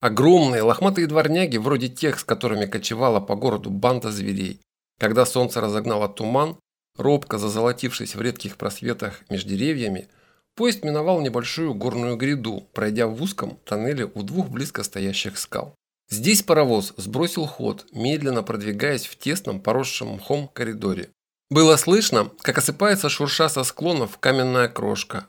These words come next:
Крупные, скатившиеся с вершины валуны –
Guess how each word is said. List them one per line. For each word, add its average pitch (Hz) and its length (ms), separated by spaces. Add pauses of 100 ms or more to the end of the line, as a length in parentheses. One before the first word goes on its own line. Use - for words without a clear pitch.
(100)
Крупные, 127 460
скатившиеся 117 640
с - 100
вершины 120 380
валуны – 135 460